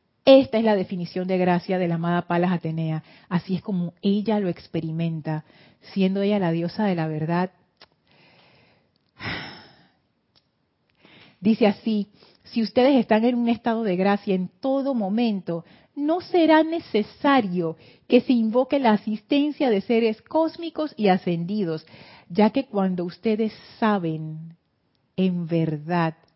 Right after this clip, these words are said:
que Dios mora en su interior,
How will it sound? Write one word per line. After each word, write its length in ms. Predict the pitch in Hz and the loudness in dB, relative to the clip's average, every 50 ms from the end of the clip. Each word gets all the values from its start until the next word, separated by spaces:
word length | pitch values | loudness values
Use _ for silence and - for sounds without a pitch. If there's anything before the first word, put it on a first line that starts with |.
| _ _ _ _ _ _ _ _ _ _ _ _ _ _ | _ _ _ _ _ _ _ _ _ _ _ _ _ _
que 180 | - 170 170 170 | -2 0 0 0
Dios 400 | 180 190 214 226 233 - - 226 | 0 -2 -2 -2 -2 -4 -6 -6
mora 260 | 220 226 226 233 240 | -4 -4 -2 -2 -4
en 100 | 240 240 | -4 -6
su 160 | - - 202 | -6 -8 -10
interior, 640 | 185 175 165 175 175 190 220 220 180 165 165 165 165 | -8 -6 -4 -4 -4 -4 -4 -4 -4 -6 -6 -10 -12